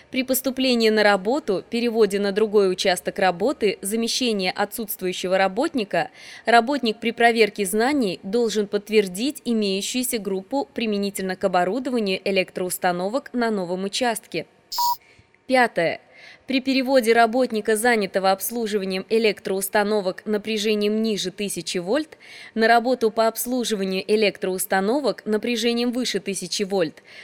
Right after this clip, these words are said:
ему, как правило, не может быть присвоена начальная группа выше третьей. Шестое.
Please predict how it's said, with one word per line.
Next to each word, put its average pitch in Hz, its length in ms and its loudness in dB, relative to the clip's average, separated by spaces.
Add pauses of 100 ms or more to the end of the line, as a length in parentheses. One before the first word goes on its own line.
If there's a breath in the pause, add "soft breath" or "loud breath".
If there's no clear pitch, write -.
(100)
ему, 233 340 0
как 233 240 0
правило, 190 560 2
не 214 160 2
может 214 300 0
быть 254 180 -6
присвоена 214 640 -2
начальная 190 540 0
группа 214 500 -2
выше 185 520 -4 (120)
третьей. 190 500 -4 (960 soft breath)
Шестое. 202 640 0